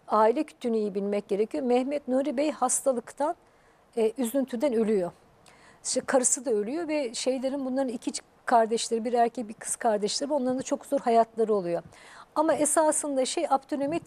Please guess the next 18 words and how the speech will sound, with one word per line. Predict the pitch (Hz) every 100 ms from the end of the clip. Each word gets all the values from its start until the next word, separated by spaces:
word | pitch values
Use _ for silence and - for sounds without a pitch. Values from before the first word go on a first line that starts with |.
| -
bir | 277 269
soruşturmaya | - 269 254 - 285 262 262 254
falan | 233 285 294
gitmiyor. | 240 - 196 165 175 - - - _
Fakat | 277 277 302 269
Mehmet | 269 277 311 285
Nuri | 302 330 339
Bey | 339 370 - _ _
kalemde | - 277 285 302 349
memur, | 311 277 285 349 220
yani | 233 226
şeyde, | 240 - 247 240 320 - -
<clears throat> | 285 330 233
Babali'de | 247 247 240 254 247 247 262
üst, | 277 - -
e, | 254 233 226 220 - -
şey | - 240 220
görevli | 240 226 220 254